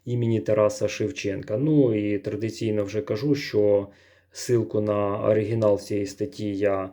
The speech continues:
розміщу в першому закріпленому коментарі під цим відео. Е, ну і будемо ч-, читати цю статтю, і я буду трошки відкоментовувати. І так, поїхали. <clears throat> В православній конфігурації сучасної України домінантним видається статус П Ц У,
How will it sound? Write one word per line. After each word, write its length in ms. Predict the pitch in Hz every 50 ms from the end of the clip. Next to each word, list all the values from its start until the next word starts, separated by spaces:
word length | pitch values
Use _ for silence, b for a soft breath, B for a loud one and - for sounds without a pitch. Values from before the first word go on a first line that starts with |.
| - B B B B B B B B B B B B B B B B B -
розміщу 720 | - 113 110 113 113 113 107 113 117 117 110 - - 120 113
в 100 | 110 -
першому 420 | 117 113 110 - - 110 107 107
закріпленому 800 | 101 107 104 - 104 110 107 107 107 107 107 107 107 107 107 107 B B B B B
коментарі 480 | 117 113 113 113 110 - 147 147 175
під 240 | 170 - 151 143 143
цим 180 | - 139 131 123
відео. 720 | 120 117 123 123 117 110 113 120 113 117 113 113 113 110 - - -
Е, 220 | - 113 110 110 117
ну 360 | 139 160 175 180 180 180 170 156
і 400 | 143 123 123 123 123 120 117 113
будемо 720 | 110 117 120 113 120 113 110 110 107 107 104 104 101 104 101
ч-, 140 | - - _ _ _ _
читати 460 | - - - - - 120 113 107 -
цю 120 | - 110
статтю, 520 | - - - 120 113 - - 165 175 170 151
і 100 | 117 107
я 160 | 110 117 117
буду 260 | 110 110 107 101 107
трошки 480 | 98 - - 90 85 - - - 107 101
відкоментовувати. 1000 | 101 101 - - 110 107 107 110 107 101 - 104 101 95 92 95 95 95 - 104
І 20 | -
так, 240 | 127 127 123 -
поїхали. 480 | - 117 113 101 98 - - 107 - 95 -
<clears throat> 60 | -
В 280 | 120 123 131 117 110 104
православній 600 | - - 123 123 127 123 - 160 165 160 147 113
конфігурації 840 | - 123 110 101 - 113 98 107 110 120 131 139 135 - - 107 101
сучасної 600 | - - 104 - - 113 110 107 - - 107 107
України 440 | 107 - - 131 143 156 156 143 117
домінантним 800 | 101 101 107 107 104 107 123 131 135 135 127 - 113 107 104 98
видається 540 | 101 98 95 101 107 117 120 120 - -
статус 500 | 101 - - 110 110 107 - 107 98 -
П 160 | - - 110 107
Ц 200 | - - 113 117
У, 360 | - - 113 117 110 98